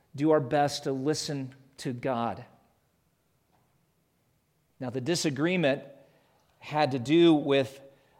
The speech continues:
a couple of particular words all the way back in Deuteronomy. Would you turn to Deuteronomy twenty-four with me for just a moment?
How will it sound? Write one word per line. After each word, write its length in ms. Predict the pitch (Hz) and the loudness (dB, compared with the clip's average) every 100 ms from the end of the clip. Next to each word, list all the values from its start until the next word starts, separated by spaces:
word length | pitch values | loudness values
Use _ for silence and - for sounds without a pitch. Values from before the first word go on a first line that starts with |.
| - | -12
a 60 | |
couple 300 | 127 165 147 | 0 0 2
of 100 | 143 | 0
particular 500 | - 147 - 160 151 | 0 -6 -4 -4 0
words 380 | 139 143 151 135 | 2 2 2 2
all 160 | 165 143 | 2 0
the 80 | 143 | 2
way 140 | 139 | 0
back 260 | 143 131 131 | 2 0 -2
in 80 | |
Deuteronomy. 760 | 120 131 131 123 117 120 107 107 - _ _ - | -4 -4 -2 -2 -2 -2 -4 -10 -18 _ _ -16
Would 140 | 135 | -12
you 80 | 202 | -6
turn 160 | 233 | -2
to 80 | 208 | -2
Deuteronomy 520 | 139 147 160 156 151 | 0 0 2 2 0
twenty-four 920 | 120 - 139 131 - 135 131 139 147 - - - - | -6 -4 -4 -4 -2 0 4 4 2 -6 -20 -20 -14
with 180 | - 135 | -10 -8
me 160 | 139 135 | -6 -6
for 160 | 135 | -6
just 300 | 113 131 - | -4 -4 -4
a 40 | 131 | -4
moment? 360 | 127 131 135 | -4 -4 -6